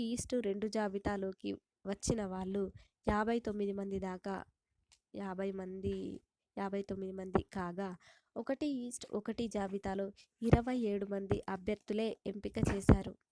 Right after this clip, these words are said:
టీజీటీ ఉర్దూలో నూట ఇరవై పోస్టులకు గాను ఒకటి ఈస్ట్ రెండులో వెరిఫికేషన్కు వంద మంది జాబితానే ప్రకటించారు.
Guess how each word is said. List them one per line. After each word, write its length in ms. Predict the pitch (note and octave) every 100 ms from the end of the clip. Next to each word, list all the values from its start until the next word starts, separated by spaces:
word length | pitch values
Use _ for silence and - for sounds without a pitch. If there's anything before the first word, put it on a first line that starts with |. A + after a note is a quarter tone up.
| _ - - - _ -
టీజీటీ 480 | B3 A3+ A3+ A3+ A3+ A3 -
ఉర్దూలో 540 | G3+ - A3+ G#3 G#3+ G#3 - G#3
నూట 240 | A3 A#3+ C#4 B3+
ఇరవై 320 | G#3 G3 G#3+
పోస్టులకు 720 | A3 G3+ G#3 - A3+ A3 G#3
గాను 360 | F#3+ F#3+ F#3+ G3+ F#3+ _ _ _
ఒకటి 320 | G3+ G#3+ A#3 C4+ A3
ఈస్ట్ 320 | A3 - - - -
రెండులో 480 | G3 G#3+ G#3 G#3 G#3 G3+ - _ _ _ - - _ _ _ _ _ _ _ _ -
వెరిఫికేషన్కు 1040 | G3+ A3+ B3 D#4+ C4+ A#3+ - G#3+ G3 A#3 A4 - _ _ _
వంద 240 | G#3+ G#3+ B3
మంది 360 | C#4 A3+ A3 A#3
జాబితానే 640 | G3+ G3 F#3+ - F#3+ G#3
ప్రకటించారు. 720 | C#4+ B3+ A3 G#3 F#3+ - F3+